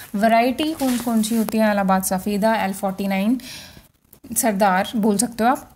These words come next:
चितीदार, हरीजा, हाफसी, बेहद कोकोनट, ललित,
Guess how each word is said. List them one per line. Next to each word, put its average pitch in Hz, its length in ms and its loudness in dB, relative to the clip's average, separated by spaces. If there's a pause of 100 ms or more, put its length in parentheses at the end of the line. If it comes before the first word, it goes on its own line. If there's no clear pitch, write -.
चितीदार, 202 480 0 (140)
हरीजा, 208 520 0 (220)
हाफसी, 214 540 0
बेहद 214 320 -2
कोकोनट, 214 540 -4 (260)
ललित, 202 380 2